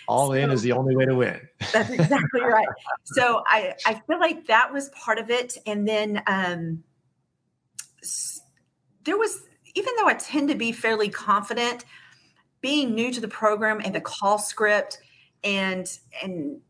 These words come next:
Speaker 2: immediately telling them right out of the gate, "Hey, I'm gonna decide whether or not we work together." I think that was the part that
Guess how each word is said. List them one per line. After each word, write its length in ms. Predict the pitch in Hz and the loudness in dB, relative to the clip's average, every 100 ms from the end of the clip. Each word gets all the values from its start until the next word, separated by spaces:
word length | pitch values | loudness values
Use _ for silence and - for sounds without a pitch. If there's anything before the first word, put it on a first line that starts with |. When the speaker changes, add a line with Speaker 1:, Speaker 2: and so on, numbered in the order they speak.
| _ _ | _ _
Speaker 2:
immediately 840 | 214 202 214 247 269 233 196 202 | -2 0 0 0 2 0 0 -2
telling 440 | 196 208 202 196 190 | 0 2 2 2 -2
them 180 | 180 175 | 0 2
right 180 | 180 | 4
out 140 | 185 175 | 4 0
of 60 | |
the 80 | 170 | -2
gate, 500 | 165 196 180 - - _ | 0 2 2 -2 -10 _
"Hey, 380 | 208 175 123 - | 0 0 0 4
I'm 140 | 233 - | 4 4
gonna 200 | 494 330 | -4 -4
decide 360 | - 175 160 | 0 2 2
whether 180 | 165 156 | 0 -2
or 40 | 151 | -2
not 200 | 139 165 | -2 -4
we 100 | 147 | 0
work 240 | 151 143 | 0 0
together." 500 | 156 - - 143 - _ _ _ _ _ _ _ | -4 -4 -4 -6 -10 _ _ _ _ _ _ _
I 40 | 196 | -6
think 220 | 220 214 | -4 4
that 180 | 190 - | 4 4
was 140 | 208 | -6
the 80 | - | -14
part 340 | - 196 190 190 | -4 0 0 0
that 240 | 170 - | -2 -2